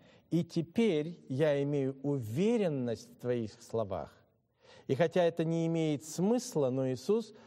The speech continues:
только потому, что ты просишь, а я начинаю верить в тебя,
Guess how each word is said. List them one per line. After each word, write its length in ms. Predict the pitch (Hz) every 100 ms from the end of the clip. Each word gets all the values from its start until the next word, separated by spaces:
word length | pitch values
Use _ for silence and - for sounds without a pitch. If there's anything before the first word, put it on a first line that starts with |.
| - _
только 440 | 180 196 240 240 220
потому, 500 | 202 - 165 175 202
что 280 | - 190
ты 380 | 175 - - 247
просишь, 720 | 240 147 131 104 - 143 - - -
а 120 | - 120
я 180 | 139
начинаю 500 | 170 165 180 180 175
верить 460 | 156 180 220 170 110
в 80 | -
тебя, 460 | 117 98 101 143